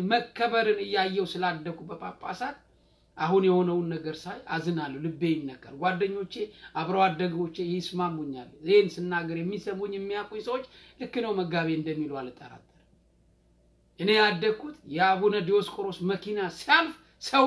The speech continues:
የመኪናዋን ጎማዋን የነገረካው-፣ የረካውን አፈር ሲያነሳ ነው የማውቀው። ይሄ እንዲህ ነው ያደግኩት። መ-፣ የኛ-፣ የ-፣ የአባታችን መኪና ሰውን እንደዚህ የሚላትን እኔ ይሄን እኔ የማውቀው ነው። እንደዚህ ነው ያደግኩት እኔ። በቃ መጡ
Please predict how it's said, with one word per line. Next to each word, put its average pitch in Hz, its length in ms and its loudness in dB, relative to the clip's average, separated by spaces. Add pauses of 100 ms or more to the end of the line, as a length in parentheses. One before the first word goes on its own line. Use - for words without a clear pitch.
የመኪናዋን 233 720 -2
ጎማዋን 196 540 4
የነገረካው-፣ 185 720 -2
የረካውን 180 500 -4 (520)
አፈር 180 300 2
ሲያነሳ 175 440 -4
ነው 143 120 -6
የማውቀው። 127 300 -14
ይሄ 214 120 6 (140)
እንዲህ 233 280 -2
ነው 285 120 2
ያደግኩት። - 320 -6 (840)
መ-፣ 196 240 2
የኛ-፣ 220 400 8
የ-፣ 196 320 0
የአባታችን 269 800 4
መኪና 269 320 -4 (440)
ሰውን 285 300 4 (180)
እንደዚህ 269 360 4
የሚላትን 233 460 2
እኔ 269 160 0
ይሄን 311 200 0
እኔ 403 140 -6
የማውቀው 381 420 -4
ነው። - 120 -18 (380)
እንደዚህ 269 320 -2
ነው 349 100 0
ያደግኩት 302 460 -8
እኔ። 107 120 -20 (1300)
በቃ - 200 -20 (320)
መጡ 311 340 10